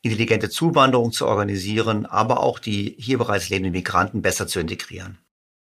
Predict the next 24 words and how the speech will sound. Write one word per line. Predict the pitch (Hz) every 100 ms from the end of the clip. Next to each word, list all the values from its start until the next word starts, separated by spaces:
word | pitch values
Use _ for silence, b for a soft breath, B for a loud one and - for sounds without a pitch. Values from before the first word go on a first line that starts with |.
| -
Ich | 110
diskutiere | 127 - 110 127 117
Maßnahmen, | 101 120 131 139 127 123
um | - 110
die | 101
Produktivität | - 104 98 92 92 101 95
der | 85
Wirtschaft | 98 92 -
zu |
steigern, | 85 - 98 117 120 120 117
über | 101 87
ein | 78
besseres | 82 85 -
Bildungsniveau | 120 139 - 120 110
beispielsweise | 104 98 92 104 - 92 90 92 92 B B B
und | 120 117
über | - 92
mehr | 85 92
Investitionen | - 101 85 - - 80 95 92
vom | 78
Staat | - - 82 92 101
und | - 90
vom | 92
Privatsektor. | 107 87 67 - - - 98